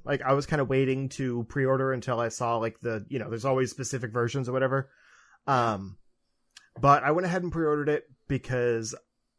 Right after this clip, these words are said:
I think they're all the same, and it includes, obviously, the game, uh, two unlockable suits, which you get in the game normally, but, like, they're early unlocks. Um,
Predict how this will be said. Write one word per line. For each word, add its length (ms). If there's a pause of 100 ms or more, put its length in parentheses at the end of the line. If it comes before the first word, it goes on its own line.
(140)
I 180
think 340
they're 140
all 160
the 80
same, 580
and 460
it 120
includes, 560 (100)
obviously, 340
the 80
game, 420 (440)
uh, 420
two 640
unlockable 600
suits, 600 (260)
which 240
you 100
get 200
in 120
the 60
game 240
normally, 540 (100)
but, 240
like, 180
they're 180
early 320
unlocks. 720 (640)
Um, 240